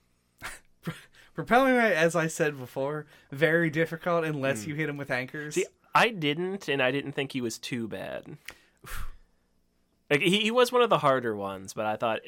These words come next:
Speaker 2: I don't know, I didn't think he was that bad.
Speaker 1: I don't know. I found it difficult to dodge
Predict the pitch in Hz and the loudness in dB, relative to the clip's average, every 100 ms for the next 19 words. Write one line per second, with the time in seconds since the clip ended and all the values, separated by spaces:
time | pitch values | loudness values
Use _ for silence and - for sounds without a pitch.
0 | 123 123 120 107 104 120 123 123 113 95 | 0 0 0 -2 -2 -2 -4 -8 -10 -12
1 | 92 95 - 69 69 - - - - - | -12 -12 -12 -14 -14 -18 -20 -20 -20 -20
2 | - 139 135 120 107 123 190 190 190 160 | -10 -4 -2 -4 -6 0 2 2 2 0
3 | 175 170 185 151 - 143 131 120 120 117 | 0 -2 -2 -4 -6 -12 -6 -4 -4 -4
4 | 110 107 - | -8 -10 -18